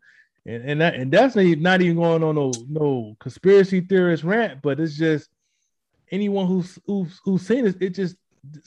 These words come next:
it wasn't humane, man. And I, and I feel for the parents, you know, who, who buried their loved ones. I did see the pictures of everyone. I was like, "Damn, man." In my mind, I'm like,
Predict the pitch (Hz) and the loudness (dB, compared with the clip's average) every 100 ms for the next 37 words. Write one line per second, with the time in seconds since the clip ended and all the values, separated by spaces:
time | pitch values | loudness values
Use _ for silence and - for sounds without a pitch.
0 | - _ 185 180 214 185 170 165 156 165 | -20 _ -6 -2 0 2 2 2 2 -2
1 | 120 95 107 110 110 - _ _ _ _ | -2 -8 -12 -12 -12 -18 _ _ _ _
2 | _ _ _ _ 131 143 139 143 156 151 | _ _ _ _ -4 -4 -2 0 0 0
3 | - 196 180 151 - 170 160 160 - 151 | 4 4 4 0 2 2 2 0 -4 -8
4 | 147 139 143 135 123 143 113 131 151 156 | -4 -4 -4 -6 -6 -10 -6 0 2 2
5 | 147 143 147 139 135 131 147 143 147 135 | 2 0 0 -2 -4 -2 -4 -4 -8 -6
6 | 147 139 135 139 135 135 135 131 135 123 | -8 -8 -6 -4 -2 -4 -6 -8 -10 -14
7 | - _ - 180 147 113 120 147 165 170 | -20 _ -4 -2 -2 -4 -6 -4 -2 -4
8 | 175 _ _ _ _ _ _ _ _ _ | -8 _ _ _ _ _ _ _ _ _
9 | 196 196 - _ 151 165 202 196 190 190 | -16 -16 -18 _ -6 0 2 4 4 4
10 | 196 185 165 139 - | 2 2 0 -2 -8